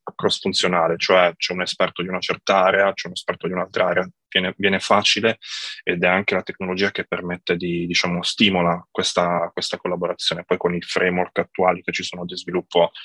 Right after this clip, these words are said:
è assolutamente necessaria questa collaborazione. Diventa assolutamente diverso e non naturale quando nel cross-functional team ci deve essere per esempio un legal,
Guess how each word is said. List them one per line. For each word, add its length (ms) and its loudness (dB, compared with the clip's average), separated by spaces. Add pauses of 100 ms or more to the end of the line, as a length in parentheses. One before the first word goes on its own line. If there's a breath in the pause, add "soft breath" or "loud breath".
(160 loud breath)
è 160 2 (400)
assolutamente 880 0
necessaria 560 2
questa 240 -6
collaborazione. 720 -2 (400 loud breath)
Diventa 480 4
assolutamente 640 2
diverso 680 0
e 80 -6
non 280 -2
naturale 720 2
quando 200 -6
nel 120 -8
cross-functional 680 -4
team 220 2
ci 140 -2
deve 120 2
essere 340 0
per 120 -4
esempio 360 -6
un 60 -6
legal, 340 2